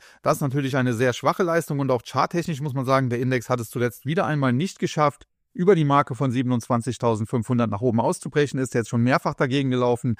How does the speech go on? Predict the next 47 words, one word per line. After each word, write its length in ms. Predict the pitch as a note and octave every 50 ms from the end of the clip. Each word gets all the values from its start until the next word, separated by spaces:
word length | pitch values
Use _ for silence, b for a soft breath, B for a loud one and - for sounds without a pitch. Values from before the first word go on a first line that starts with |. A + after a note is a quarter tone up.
| B B B B B
und 160 | C#3+ A#2+ C#3
immer 160 | C3+ C3+ B2
wieder 160 | A#2+ B2 A#2
abgeprallt. 500 | B2+ - - D3+ A#2+ - - B2+ B2+ B2
Und 120 | B2 A#2 B2+
da 80 | A2+
sieht 180 | F#2 B2+ D3+ -
man 100 | C#3 C3+
eben, 280 | C3 C#3 C3 C3 A#2+
die 100 | G#2+ A#2
dax-Konzerne 640 | G2 B2+ C#3+ - - - D#3 C3 - D3 C3+ C3+ B2+
sind 220 | G#2+ B2+ C3 A#2+ C3
halt 140 | A#2 G#2+
international 600 | - - E3 F3 G3 E3+ D#3 - - D3+ C#3+ C#3+
sehr, 160 | B2 B2+ C3+ B2
sehr 120 | C3 B2
gut 140 | A2+ C3+ -
aufgestellt. 540 | A#2 B2 A#2 - B2 - - B2 A#2 G#2+ A#2+
Die 60 | A#2
M 160 | A#2 A#2+ B2+
dax-Konzerne, 720 | B2+ A2+ - - - A#2 G#2 - A#2 A2+ A2+ A#2 A#2 A2 B B B B B B -
bestenfalls, 580 | C3+ C3+ - - C#3+ B2+ - C3 B2 A2 -
wenn 80 | B2+ A#2
man 140 | A#2 A#2 A#2
internationalisiert 920 | B2 A#2 C3 A#2 A2+ - - A2+ A2 A2+ A2+ A2 G#2+ G2 F#2+ A2+ A2+ G#2
ist, 300 | A#2 A2+ G2+ - - -
äh, 320 | A2+ G#2+ G#2+ G#2+ G#2+ G#2+ G#2
dann 320 | G2+ A2 G#2+ A2 G#2+ - -
europaweit. 680 | - A#2+ A2 G2 C3+ E3+ F#3 F#3 D3+ B2+ D3 C#3+ C#3 -
Aber 120 | B2 A2+ B2
auch 140 | C3 B2+
in 80 | A#2+ A#2+
Europa 320 | A#2+ G#2 G#2+ D3 E3+ E3+
läuft's 260 | D3 C#3 C#3 B2 - -
halt 120 | B2+ -
nicht 200 | C3 A2+ - -
rund. 160 | C3+ C3 B2+
Auch 160 | - A#2+ -
gerade 240 | - - A#2 A2+ A2
Frankreich 420 | - - A#2 C#3 D3+ - D3 C3 C3+
hat 120 | B2+ -
ja 80 | C3+ A#2
derzeit 320 | A#2 A#2 - - A2+ -
Probleme 360 | - A2 - A#2 B2 B2 B2
in 60 | A#2+
der 140 | A2+ A#2+ A2+
Regierung. 480 | A2 A2 G#2+ G#2+ A#2+ A#2 A#2 A#2 G#2+